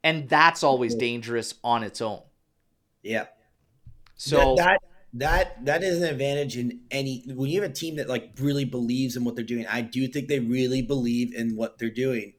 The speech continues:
Speaker 2: week to week. I, I, I think that's a huge strength. Then we haven't had that probably since the last time Max left. I mean, it's been a long time since we've seen that.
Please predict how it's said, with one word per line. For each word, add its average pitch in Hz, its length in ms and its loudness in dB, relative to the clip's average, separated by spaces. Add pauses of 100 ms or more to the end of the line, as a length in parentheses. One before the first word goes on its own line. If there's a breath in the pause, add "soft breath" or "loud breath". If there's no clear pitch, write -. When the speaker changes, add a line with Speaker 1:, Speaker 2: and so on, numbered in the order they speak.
Speaker 2:
week 120 260 -4
to 135 80 -8
week. 151 340 -4 (560)
I, - 180 -10
I, 123 140 -2 (300)
I 120 80 2
think 143 340 -6
that's 139 200 0
a 131 40 2
huge 131 540 -6
strength. 151 460 -10
Then 131 380 0
we 139 140 0
haven't 156 320 0
had 123 240 -2
that 117 320 -4 (220)
probably 139 1160 2 (280 soft breath)
since 143 240 -6
the 147 100 4
last 160 320 4
time 101 200 -4
Max 95 320 -4
left. - 360 -10 (200)
I 120 60 -8
mean, 123 100 0
it's 113 120 -4
been 151 100 4
a 143 120 6
long 135 520 2
time 156 260 -4
since 117 200 -10
we've 104 140 -8
seen - 240 -6
that. 76 200 -12